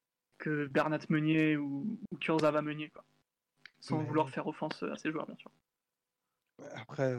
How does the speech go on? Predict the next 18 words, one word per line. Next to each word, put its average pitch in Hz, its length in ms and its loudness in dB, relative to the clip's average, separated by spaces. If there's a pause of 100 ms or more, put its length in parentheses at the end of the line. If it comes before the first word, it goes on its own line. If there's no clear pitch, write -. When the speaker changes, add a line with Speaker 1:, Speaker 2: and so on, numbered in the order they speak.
Speaker 2:
sans, 127 300 -8
sans 123 200 -4
défendre 135 340 -2
ni 135 60 0
l'un 139 100 0
ou 131 80 0
l'autre, 143 320 -2
euh, 120 220 -4 (580)
Emery, 135 360 -2
il 135 100 -2
avait, 123 260 -2
il 123 220 -6
a 120 80 -2
rapidement 123 480 -4
fait 123 160 -6
le 120 40 -6
choix 123 220 -4
de, 123 180 -10